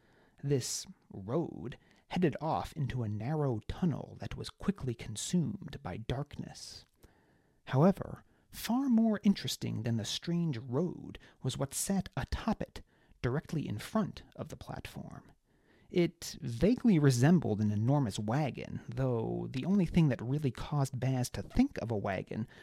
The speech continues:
was that it had wheels, and Baz had never seen anything other than a cart or wagon with wheels. It more closely resembled the body of a dragon, or perhaps a worm was a more apt description, as it didn't have any limbs.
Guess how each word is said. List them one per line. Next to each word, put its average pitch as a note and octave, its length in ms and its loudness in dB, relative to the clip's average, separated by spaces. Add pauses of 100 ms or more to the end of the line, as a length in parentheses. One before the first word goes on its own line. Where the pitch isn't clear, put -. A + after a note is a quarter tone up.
(140)
was C3+ 140 2
that C3 160 4
it A2+ 100 -2
had A#2+ 360 -2
wheels, - 640 -4 (260)
and G2+ 360 0
Baz B2+ 280 0
had A2 120 -2
never A#2+ 180 -2
seen B2+ 260 2
anything B2 480 2
other A#2+ 160 -2
than A2+ 140 0
a F2 140 -6
cart - 380 0
or F#2+ 200 -4
wagon B2+ 560 -4
with - 260 -6
wheels. - 640 -8 (540)
It - 180 -2 (180)
more C#4 380 2
closely B2 460 0
resembled A2+ 580 0
the A2 140 4
body C#3 420 0
of C3 140 4
a G2 260 2
dragon, G#2 720 -2 (340)
or C3 320 -6
perhaps - 400 -2
a A2 60 0
worm A2+ 640 0
was A#2 180 -4
a A2 40 -4
more G#2+ 400 -2
apt - 380 -2
description, - 680 -6 (100)
as G2+ 140 -8
it G#2+ 160 -6
didn't C3 240 0
have B2+ 220 0
any G2+ 160 0
limbs. - 640 -2